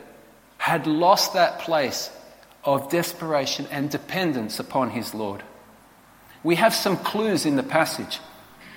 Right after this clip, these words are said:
In the first, um, verse that was read, it says,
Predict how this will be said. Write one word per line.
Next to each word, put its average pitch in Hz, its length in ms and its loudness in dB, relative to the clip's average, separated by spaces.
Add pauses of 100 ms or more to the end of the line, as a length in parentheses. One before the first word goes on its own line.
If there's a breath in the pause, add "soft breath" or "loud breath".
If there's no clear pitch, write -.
(760 loud breath)
In - 60 -10
the 131 80 -6
first, 170 480 0
um, 127 380 4
verse 147 300 2
that 143 140 -2
was 131 200 -2
read, 131 180 2
it 113 100 -6
says, 139 380 -6